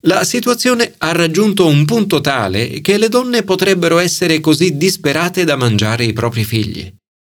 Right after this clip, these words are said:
La sofferenza non è solo intorno a Geremia,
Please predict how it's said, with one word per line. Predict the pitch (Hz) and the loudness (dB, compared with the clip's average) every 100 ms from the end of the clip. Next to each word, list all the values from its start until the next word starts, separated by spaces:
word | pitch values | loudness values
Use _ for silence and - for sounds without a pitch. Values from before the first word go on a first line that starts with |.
| _ _ _ _ _ - | _ _ _ _ _ -2
La | 202 | 0
sofferenza | 240 226 220 214 175 175 | 2 2 2 0 0 0
non | 151 147 | 2 2
è | 160 127 | 2 0
solo | - 107 101 | -2 -2 0
intorno | 107 90 87 139 120 113 | 2 0 0 0 2 0
a | |
Geremia, | 98 95 82 78 80 82 | 0 -4 -4 -6 -8 -10